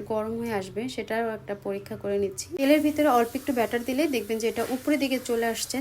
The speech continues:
তখনই বুঝবেন যে তেলটা পারফেক্ট গরম হয়ে গেছে। এখন এরকম ছিদ্রযুক্ত একটা চামচের উপরে এভাবে দিয়ে নিচ্ছি। চামচটা যে খুব বেশি উঁচু থেকে তা না, মাত্র কয়েক ইঞ্চি কড়ার থেকে উঁচুতে ধরে রাখলে দেখবেন এটা আস্তে আস্তে পড়বে। এটার জন্য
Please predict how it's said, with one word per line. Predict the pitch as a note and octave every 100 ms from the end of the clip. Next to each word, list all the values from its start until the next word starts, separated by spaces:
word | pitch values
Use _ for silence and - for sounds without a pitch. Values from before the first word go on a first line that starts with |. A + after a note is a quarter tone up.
| C4
তখনই | A3 A#3 A3+
বুঝবেন | A3 G#3+ C4+
যে | D4 C#4+
তেলটা | G#3+ A#3 -
পারফেক্ট | G#3 G#3 C#4+ C#4+ G#3+
গরম | G3+ G3+
হয়ে | G3+ F#3
গেছে। | F3 - - - - - A#3+
এখন | C#4+ D4 A#3+
এরকম | A#3 A#3+ A#3+ A#3
ছিদ্রযুক্ত | B3 B3 B3+ B3 A#3+ A3+
একটা | - A3+
চামচের | G#3+ G#3 G#3+ B3 A3
উপরে | G3+ B3+ F4+ A3+
এভাবে | A3 A3 G#3
দিয়ে | G#3+ G#3+
নিচ্ছি। | A3 B3 C#4+
চামচটা | B3 B3+ - D4
যে | D4 D4
খুব | B3 A3
বেশি | B3+ D4 B3+
উঁচু | B3+ C#4+
থেকে | C#4 D4 D4
তা | A3 G#3
না, | C4 G4 - - - -
মাত্র | D4+ D#4+ D#4+
কয়েক | A#3 A3+ A#3 A#3+
ইঞ্চি | A#3 - F4 G4+ - - - - -
কড়ার | A3 A3 A3
থেকে | A3+ C#4 D#4 -
উঁচুতে | A3 - A#3 A#3+ G#3+
ধরে | A3 A3 G#3+
রাখলে | G#3+ C4
দেখবেন | B3 A3+ A3
এটা | A#3 G#3
আস্তে | - A#3+
আস্তে | A#3 C4 -
পড়বে। | G#3+ G3+ B3 G4 - G#3
এটার | A#3 A3+
জন্য | A#3+